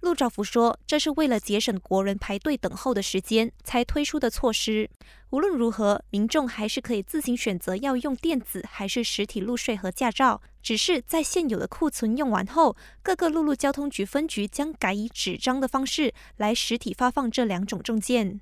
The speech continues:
国内水灾灾情继续好转，截稿前，吉兰丹、彭亨及柔佛合共有七十一名灾民滞留在临时疏散中心。随着新学年开启，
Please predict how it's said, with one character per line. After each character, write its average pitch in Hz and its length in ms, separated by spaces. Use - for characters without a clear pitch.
国 277 160
内 370 140
水 214 180
灾 226 140
灾 254 140
情 226 180
继 330 180
续 277 160
好 196 200
转， 214 320
截 233 160
稿 226 120
前， 196 320
吉 - 160
兰 208 140
丹、 220 340
彭 196 240
亨 233 240
及 220 160
柔 208 220
佛 196 260
合 208 220
共 339 180
有 208 140
七 - 260
十 277 160
一 220 160
名 214 160
灾 220 220
民 196 220
滞 359 160
留 220 180
在 247 160
临 190 220
时 185 260
疏 196 160
散 208 160
中 190 160
心。 202 300
随 - 180
着 302 140
新 320 220
学 214 160
年 196 120
开 226 200
启， - 320